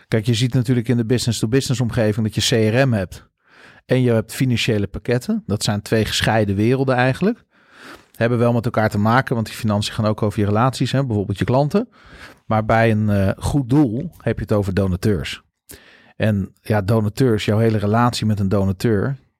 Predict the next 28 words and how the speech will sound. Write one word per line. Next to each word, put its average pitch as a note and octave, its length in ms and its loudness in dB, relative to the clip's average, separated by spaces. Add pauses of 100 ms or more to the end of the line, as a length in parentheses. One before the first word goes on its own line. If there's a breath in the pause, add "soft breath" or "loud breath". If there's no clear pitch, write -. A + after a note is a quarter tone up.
(120)
dat, G2 160 -2 (100)
dat - 260 -2
is G2+ 120 -2
niet A#2 220 -2
C - 20 -4
R A2 400 2
M G2+ 160 -4
en G2+ 420 -2 (120)
financiën A#2 640 0
apart. A2+ 440 0 (360 loud breath)
Dat A2+ 200 -2
draait B2+ 400 2
nog B2 260 0
veel A#2+ 180 0
meer C3+ 260 2
om C3 120 0
die A2+ 100 0
financiën, F#2 520 -2
hè. G#2+ 200 0 (300)
Als - 160 -4
iemand G#2 220 0
een F#2+ 80 -4
tientje G#2 300 0
per G2+ 140 -8
maand A2+ 300 -2
als F#2+ 100 -2
donateur G2+ 460 0
geeft. G2+ 360 -2